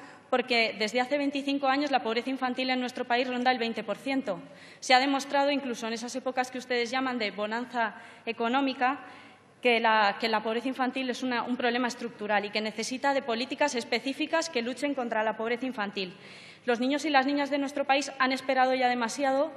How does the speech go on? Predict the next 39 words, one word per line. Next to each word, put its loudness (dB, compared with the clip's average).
y -10
creo 4
que -2
es -2
el 2
momento 0
de -2
que -4
nos -6
pongamos -4
en -4
serio -2
a 0
resolver -4
esta -6
situación. -8
Han 2
pagado 4
un 0
precio -4
demasiado 0
alto 2
y -8
yo -2
creo 0
que -4
no -2
deben -4
seguirlo -8
pagando -4
nunca -4
más. -6
Además, 4
en 2
estos -4
años 0
hemos -2
visto -4
cómo 0